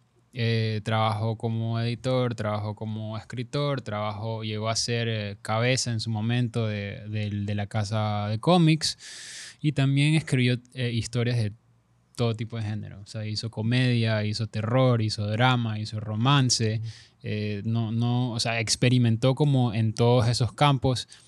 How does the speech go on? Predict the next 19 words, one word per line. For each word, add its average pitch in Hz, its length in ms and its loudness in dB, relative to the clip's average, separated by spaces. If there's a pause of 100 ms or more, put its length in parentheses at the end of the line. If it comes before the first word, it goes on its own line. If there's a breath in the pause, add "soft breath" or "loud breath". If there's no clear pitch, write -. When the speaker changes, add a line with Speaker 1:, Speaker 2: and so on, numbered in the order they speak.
(600 loud breath)
Speaker 1:
eh, 117 240 -2
y 120 120 0
creo 135 300 4
que 131 260 2 (260)
parte 131 300 4
de 131 120 2
esa 127 420 0
experimentación 117 1080 0
que 123 120 2
tuvo 123 600 2
a 113 140 2
lo 107 160 2
largo 120 380 4
de, 110 280 2
de 107 80 0
su 107 140 -2
trayectoria 113 540 2
como 117 280 0
profesional 117 840 2